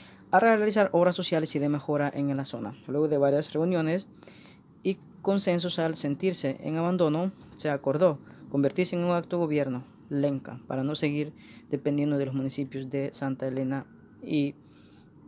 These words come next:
Yarula y Marcala. Declarar autogobierno indígena lenca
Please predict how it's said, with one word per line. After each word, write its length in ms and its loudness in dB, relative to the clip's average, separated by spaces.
Yarula 580 0
y 120 -2
Marcala. 800 -2
Declarar 500 4
autogobierno 680 2
indígena 480 -2
lenca 480 2